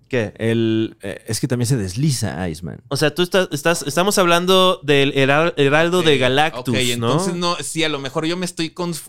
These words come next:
Speaker 3: confundiendo con, no sé si se llama Iceman, pero es alguien
Speaker 1: Iceman es el, es el
Speaker 2: Que también anda encuerado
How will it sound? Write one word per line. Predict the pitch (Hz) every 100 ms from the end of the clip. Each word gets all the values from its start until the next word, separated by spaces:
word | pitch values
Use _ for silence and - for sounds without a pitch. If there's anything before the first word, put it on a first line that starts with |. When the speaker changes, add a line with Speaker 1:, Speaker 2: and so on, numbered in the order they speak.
| -
Speaker 3:
confundiendo | 139 135 135 127 135 139 143
con, | - 135 143 - -
no | 143
sé | 151
si | 196 170
se |
llama | 151 143 151 151 143 143
Iceman, | 143 - 139 143
pero | 151 165
es | 196
alguien | 143
Speaker 1:
Iceman | 151 131 117 107
es | 110 -
el, | 113 104 90 71
es | 104 101
el | 110 98 95 -
Speaker 2:
Que | 156
también | 160 170 185
anda | 185 175 156 143 131 123 120 117
encuerado | 117 123 131 151 147 147 160 -